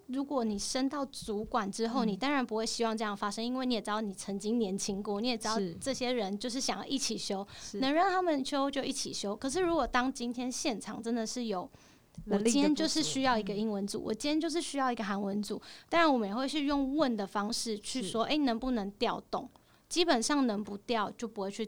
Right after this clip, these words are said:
Speaker 1: 特地再去拆开组员的假。
Speaker 2: 嗯，好。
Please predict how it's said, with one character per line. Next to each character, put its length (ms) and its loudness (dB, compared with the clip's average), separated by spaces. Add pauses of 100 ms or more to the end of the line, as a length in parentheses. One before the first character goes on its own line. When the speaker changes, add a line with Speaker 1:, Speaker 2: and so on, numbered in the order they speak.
(120)
Speaker 1:
特 260 -2
地 200 -6
再 140 -6
去 140 -8
拆 260 -8
开 200 -8
组 200 -14
员 140 -16
的 100 -14 (100)
假。 180 -12 (220)
Speaker 2:
嗯， 120 -12 (320)
好。 240 -18